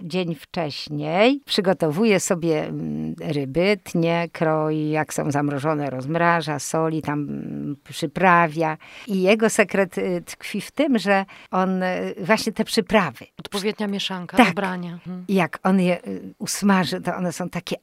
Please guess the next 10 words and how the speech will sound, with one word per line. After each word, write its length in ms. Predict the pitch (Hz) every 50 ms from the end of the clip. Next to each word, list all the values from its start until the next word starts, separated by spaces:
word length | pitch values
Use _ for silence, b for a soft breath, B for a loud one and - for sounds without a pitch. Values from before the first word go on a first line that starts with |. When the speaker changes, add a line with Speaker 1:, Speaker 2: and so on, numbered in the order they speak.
| _ -
Speaker 1:
aromatyczne. 1000 | 185 185 196 180 180 180 - - - 185 170 - - - - 165 147 151 160 175 _ _ -
Nie 100 | 214 254
jest 160 | 262 233 -
to 80 | 240 -
tylko 220 | - 214 - 214
taka 300 | - 185 - - 175 151 -
ryba 500 | 165 170 180 226 277 247 202 240 233 226
wyjęta 540 | 185 180 190 175 196 214 226 220 - 208 180
z, 160 | - - -
z, 200 | 175 156 -